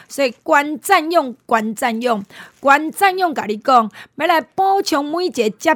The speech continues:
做伙环节，互咱袂阁卡卡，互咱软 Q 骨溜。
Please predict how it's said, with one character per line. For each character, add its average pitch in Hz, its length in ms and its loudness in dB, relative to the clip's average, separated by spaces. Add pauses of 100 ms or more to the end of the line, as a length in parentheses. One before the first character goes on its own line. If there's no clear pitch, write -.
(100)
做 285 200 0
伙 285 140 -2 (140)
环 196 500 -2
节， - 340 2 (300)
互 269 220 -2
咱 349 120 6
袂 302 160 0
阁 349 140 2
卡 - 220 -4 (120)
卡， - 140 -4 (500)
互 233 160 0
咱 311 220 2
软 381 300 2
Q 381 300 2 (140)
骨 226 120 4
溜。 247 480 2